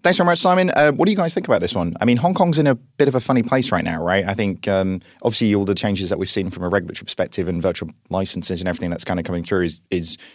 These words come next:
great, you know, emulating a lot of the stuff that has happened here. But it doesn't seem like many weeks go by without some sort of political unrest. So it seems like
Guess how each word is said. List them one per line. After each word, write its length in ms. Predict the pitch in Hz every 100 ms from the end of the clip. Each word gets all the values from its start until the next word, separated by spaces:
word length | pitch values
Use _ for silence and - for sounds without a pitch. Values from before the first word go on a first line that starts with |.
| _
great, 400 | 87 85 110 -
you 60 | 90
know, 80 | 90
emulating 500 | 95 90 90 - 87
a 20 |
lot 100 | 87
of 40 |
the 80 | 90
stuff 200 | - 87
that 160 | 85 -
has 100 | -
happened 260 | - 98
here. 220 | 90 101 117 - - -
But 200 | 113 107
it 300 | 104 104 104
doesn't 240 | 98 107 92
seem 180 | 113 95
like 300 | 95 90 -
many 220 | 95 95
weeks 240 | 95 95
go 160 | - 92
by 240 | 92 101
without 280 | 107 98 95
some 200 | - 90
sort 160 | - 87
of 180 | 85
political 460 | - 95 95 95 92
unrest. 400 | 92 95 113 -
So 200 | - 95
it 140 | 90
seems 300 | - 113 98
like 280 | 98 95 -